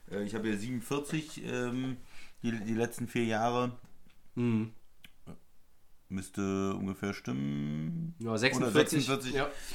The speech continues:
Speaker 1: Ja, okay. Sechsundvierzig, siehste, habe ich mir wieder was falsch aufgeschrieben. Aber die Größenordnung stimmt.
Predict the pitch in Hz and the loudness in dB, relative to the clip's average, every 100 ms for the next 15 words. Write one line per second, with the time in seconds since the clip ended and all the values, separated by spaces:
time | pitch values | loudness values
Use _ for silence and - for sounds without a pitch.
0 | - - - - - 95 82 - - 78 | -8 -8 -8 -8 -6 -6 -6 -10 -10 -10
1 | - 113 110 120 117 110 117 - 95 90 | -6 -4 -4 -2 -2 0 -2 -4 -6 -2
2 | 104 98 98 101 95 92 - 104 85 101 | -2 -2 -2 -2 0 -2 -2 -2 -2 -6
3 | 104 - 101 92 - - - 110 113 107 | -6 -4 -2 -4 -6 -12 -6 -2 0 6
4 | 135 139 110 92 90 90 - 87 82 | 6 6 4 0 0 -2 -2 -2 -4